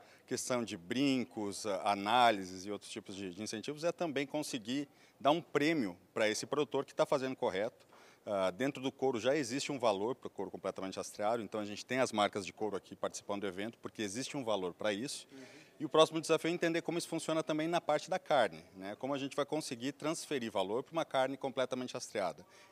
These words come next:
Speaker 1: em diferentes mercados. Brasileiro, internacional, China, Europa e por aí vai.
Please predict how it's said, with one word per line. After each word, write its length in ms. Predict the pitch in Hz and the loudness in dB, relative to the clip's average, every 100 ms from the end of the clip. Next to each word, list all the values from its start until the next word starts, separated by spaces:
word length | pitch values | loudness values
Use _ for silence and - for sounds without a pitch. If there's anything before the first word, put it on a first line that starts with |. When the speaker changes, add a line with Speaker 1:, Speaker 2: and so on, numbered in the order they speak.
| - | 0
Speaker 1:
em 180 | 190 190 | 2 4
diferentes 360 | 170 156 156 | 2 2 0
mercados. 540 | 156 - 98 78 - - - - _ | -4 -2 -2 -2 -10 -18 -20 -20 _
Brasileiro, 520 | 143 160 156 143 143 120 | 2 4 4 4 4 2
internacional, 680 | 117 117 - 120 110 113 | -2 -4 -4 -4 0 0
China, 340 | 110 - 110 107 | -2 -6 -6 -6
Europa 320 | 95 95 104 | -6 -6 -8
e 40 | |
por 140 | - 101 | -10 -8
aí 120 | 98 | -8
vai. 160 | 80 | -10